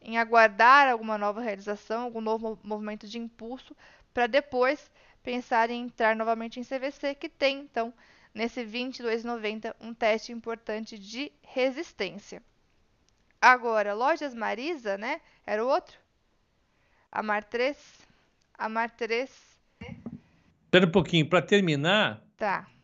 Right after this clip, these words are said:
Speaker 2: deixa eu, é, é, fazer aqui a, a parte de, de fundamento
Speaker 1: Fundamentos.
Speaker 2: da, da empresa.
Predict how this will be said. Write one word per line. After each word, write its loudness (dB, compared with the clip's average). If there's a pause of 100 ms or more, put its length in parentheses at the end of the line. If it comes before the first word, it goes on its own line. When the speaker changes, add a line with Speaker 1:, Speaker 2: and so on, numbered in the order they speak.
(260)
Speaker 2:
deixa -4
eu, -2
é, 2
é, -6 (440)
fazer 2
aqui 0 (920)
a, 4 (260)
a -2
parte 2
de, -4 (180)
de -12
fundamento 2
Speaker 1:
Fundamentos. -10 (2500)
Speaker 2:
da, 0 (540)
da 2
empresa. -2